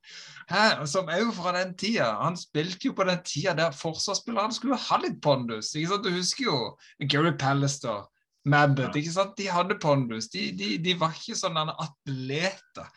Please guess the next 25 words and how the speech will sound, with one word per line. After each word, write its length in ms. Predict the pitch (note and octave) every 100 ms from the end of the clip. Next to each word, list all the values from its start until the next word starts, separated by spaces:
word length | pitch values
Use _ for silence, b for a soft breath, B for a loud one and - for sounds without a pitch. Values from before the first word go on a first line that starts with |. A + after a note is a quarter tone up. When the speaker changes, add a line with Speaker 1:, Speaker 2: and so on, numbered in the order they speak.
| B B B
Speaker 1:
Så 180 | -
hvis 160 | C#3 D3
du 80 | D3
ser 240 | D#3 E3
på 160 | E3 C#3+
disse 240 | C#3 D3
stopperne 720 | C#3+ - C#3 - - D#3+ D#3+ D3
som 160 | C#3+
spiller 520 | C#3 - B2+ B2+ C3
i 20 | B2
dag, 240 | C3 D3+ C#3+
som 260 | C3 A#2+
er, 160 | B2+ C#3 b b b b b -
eh, 1000 | - C3+ C3 C3 C3 C3 C3 B2+ C3 C3
s-, 240 | C#3 - D3+
raske 720 | C#3 C#3 C#3+ - - - F3+
og 140 | D3 C#3+
sterke, 800 | - - C#3 C#3+ - - - D#3+
ikke 160 | C#3+
sant? 180 | C#3+ C#3+
Som 220 | C#3 B2+
vegg 320 | A#2+ D3 E3+ D3
å 80 |
komme 240 | C#3+ C3+ B2
forbi. 400 | B2+ D3+ G#3+